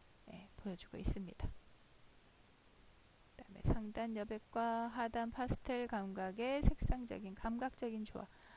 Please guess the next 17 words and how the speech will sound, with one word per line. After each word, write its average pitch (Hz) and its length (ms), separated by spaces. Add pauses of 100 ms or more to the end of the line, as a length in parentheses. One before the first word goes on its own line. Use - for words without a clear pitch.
(340)
어, 180 260
이렇게 - 300
삼성 247 380
미술관인데요. 185 1800
그래서 185 360 (680)
페이지마다 202 1040 (1300)
색상을 220 680
달리하되, 196 760 (240)
아, 165 320
네, 160 300
디자인의 175 840 (560)
레이아웃은 233 1120
일관되게 214 680
유지해서 226 720
전체적으로 240 720
다양한 254 540
느낌을 214 680